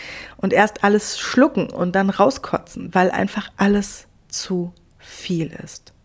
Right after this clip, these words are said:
Alles war zu viel. Und die Bulimie war ein Weckruf für mich, dass ich als Erwachsene ans Steuer muss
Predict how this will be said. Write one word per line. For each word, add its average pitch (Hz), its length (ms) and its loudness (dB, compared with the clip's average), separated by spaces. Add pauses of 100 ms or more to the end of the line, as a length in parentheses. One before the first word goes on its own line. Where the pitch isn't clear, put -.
(560)
Alles 185 380 2
war 165 140 -6
zu - 140 -10
viel. - 320 -12 (1040)
Und 233 80 -2
die 240 40 2
Bulimie 262 380 8
war 269 80 6
ein 220 140 4
Weckruf 190 340 0
für - 160 -4
mich, - 460 -8
dass 175 180 -2
ich 185 220 0
als 185 120 -4
Erwachsene 180 640 0
ans 165 180 -4
Steuer 202 260 0
muss - 360 -8